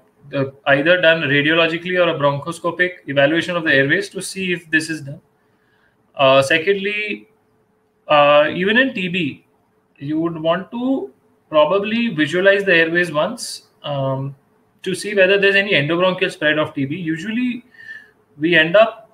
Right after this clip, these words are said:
and, uh, treating the patients based on, uh, sputum smear sample or, uh, demonstrating the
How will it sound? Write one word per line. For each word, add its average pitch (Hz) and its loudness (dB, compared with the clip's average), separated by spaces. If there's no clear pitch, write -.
and, 147 -4
uh, 131 2
treating 160 -4
the 196 2
patients 170 -2
based 156 -4
on, 165 -2
uh, 131 2
sputum 151 -4
smear 170 0
sample 156 0
or, 139 4
uh, 127 2
demonstrating 151 -2
the 151 2